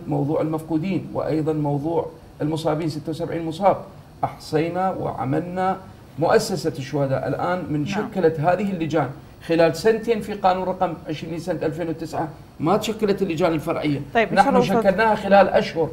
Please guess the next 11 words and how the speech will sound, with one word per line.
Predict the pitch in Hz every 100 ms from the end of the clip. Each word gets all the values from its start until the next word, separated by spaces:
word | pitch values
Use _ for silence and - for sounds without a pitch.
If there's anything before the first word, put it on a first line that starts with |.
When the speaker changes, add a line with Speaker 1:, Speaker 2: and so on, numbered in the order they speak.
| - -
Speaker 1:
هذه | 151 202
Speaker 2:
يعني، | 180
Speaker 1:
اللجان | 175 156 196
Speaker 2:
يعني | 190 185 180
Speaker 1:
الآن | 170 165
Speaker 2:
أظن، | 214
Speaker 1:
باشرة. | 262 233
Speaker 2:
آه، | 226 175 208 165
وقتنا | 196 208 254 226
انتهى | 202 208 208
في | 190